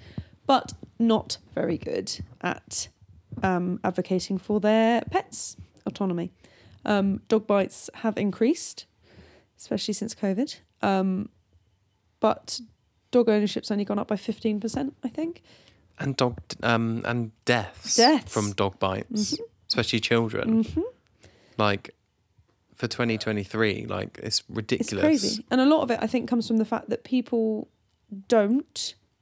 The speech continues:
Speaker 1: understand the animals that they're sharing their homes with and don't respect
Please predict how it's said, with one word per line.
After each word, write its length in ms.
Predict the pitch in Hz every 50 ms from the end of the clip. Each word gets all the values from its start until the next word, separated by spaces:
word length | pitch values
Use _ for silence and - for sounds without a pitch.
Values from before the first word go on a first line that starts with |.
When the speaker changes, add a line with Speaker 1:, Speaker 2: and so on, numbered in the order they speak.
| _ _ _
Speaker 1:
understand 760 | 208 208 202 196 190 - - 190 180 175 180 202 220 - - - _ _ _ _ _ _ _
the 80 | 214
animals 400 | 208 196 190 190 185 185 202 196
that 60 | - -
they're 100 | 185 180
sharing 220 | - 190 180 175
their 100 | 175 175
homes 260 | 175 175 170 175 -
with 220 | 185 180 196 226 - _ _ _ _ _ _ _ _ _ _ _ _ _ _ _
and 200 | - 233 226 202
don't 380 | - 226 214 214 196 - - -
respect 680 | 208 190 - - - - 214 202 - - - - -